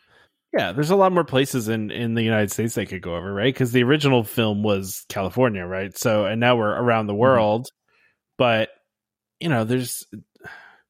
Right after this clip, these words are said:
Speaker 1: there, there's so many places they can go.
Speaker 2: And I mean, four D, d-, four D effects, like,
Speaker 1: What
Speaker 2: so we,
Speaker 1: smell?
Speaker 2: we've already got, we've already got smells and stuff. Like, are,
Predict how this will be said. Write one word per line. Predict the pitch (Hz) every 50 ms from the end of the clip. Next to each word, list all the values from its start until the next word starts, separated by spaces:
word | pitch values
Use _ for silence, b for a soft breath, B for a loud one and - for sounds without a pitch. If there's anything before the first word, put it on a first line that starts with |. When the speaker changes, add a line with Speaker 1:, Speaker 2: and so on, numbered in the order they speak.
| _ _ _ _ _ _ _ _ _ _ _ _ _ _ _ _ - - - -
Speaker 1:
there, | - 135 147 156
there's | 147 160 165 151 -
so | 180 175
many | 185 180 165
places | - - 175 165 156 - 156 -
they | 180 160
can | - - 151
go. | 135 147 185 196 - 87 - - _ _ _ _ _ _ _ -
Speaker 2:
And | - 113
I | 110
mean, | 110 110 110
four | - - 127 123 135
D, | 127 131 131
d-, | 117 113 - - - - - - _ _ _ _
four | - - - 123 123 123
D | 131 127 113
effects, | 92 - - - 98 78 - - - - - - - - -
like, | 85 90 85 78 - - - - b b b b b b b b b b
Speaker 1:
What | 123 -
Speaker 2:
so | 120 110
we, | 120 113
Speaker 1:
smell? | 113 120
Speaker 2:
we've | 117 127
already | 135 139 143 135
got, | 135 135 123 - - -
we've | 135 123
already | 139 156 165 156
got | 151 135 117
smells | - - - 117 110 113 117 117 113 107
and | 101 95
stuff. | - - 95 90 - -
Like, | 101 98 -
are, | 92 98 101